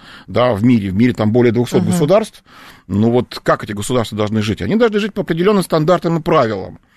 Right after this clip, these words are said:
Speaker 1: Ну и какие эти стандарты и правила? Ну, сегодня вот, э, доминирующими являются вот эти вот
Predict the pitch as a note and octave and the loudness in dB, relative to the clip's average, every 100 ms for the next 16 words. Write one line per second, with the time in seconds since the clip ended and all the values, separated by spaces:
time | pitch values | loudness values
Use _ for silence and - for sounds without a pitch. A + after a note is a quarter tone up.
0 | _ _ _ - A2+ D3+ G3+ A3+ C#3 - | _ _ _ -2 0 2 0 0 -2 -2
1 | C#3 C#3 A#2+ C3 - D3+ A2+ G2+ G2 D3 | 0 2 0 -4 -2 0 0 -2 -4 -2
2 | B3 B3+ D#3+ F3+ F#3+ C#3+ B2+ B2 - - | 0 2 2 2 0 -2 0 0 -4 -14
3 | B2+ B2 C#3 F3 A#3+ G#3 - D3 B2 B2+ | -4 2 4 4 4 2 2 2 2 2
4 | D3+ F3+ E3 - A#2+ C#3+ C3+ C3 - | 2 2 2 -4 -6 -4 0 0 -2